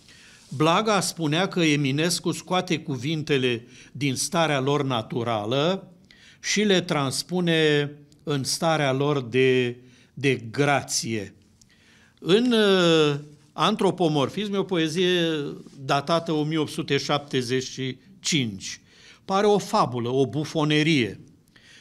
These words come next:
cu o notă comico-ironică, amuzantă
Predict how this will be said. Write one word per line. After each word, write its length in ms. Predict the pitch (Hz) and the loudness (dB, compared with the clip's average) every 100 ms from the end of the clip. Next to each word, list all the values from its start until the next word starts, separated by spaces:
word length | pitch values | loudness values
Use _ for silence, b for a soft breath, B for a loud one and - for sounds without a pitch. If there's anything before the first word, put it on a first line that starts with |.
| B | B
cu 120 | - 160 | 0 4
o 140 | 151 | 4
notă 840 | 147 180 180 180 165 160 156 151 - - B B B | 4 0 2 2 4 4 4 2 -6 -20 B B B
comico-ironică, 1300 | - 196 180 170 - 160 147 139 131 127 123 165 160 | 2 4 4 2 2 2 4 2 2 0 -4 -2 -2
amuzantă 1040 | 156 151 139 131 139 123 120 120 160 185 | 0 -2 0 -2 -2 -2 -4 -4 -2 -4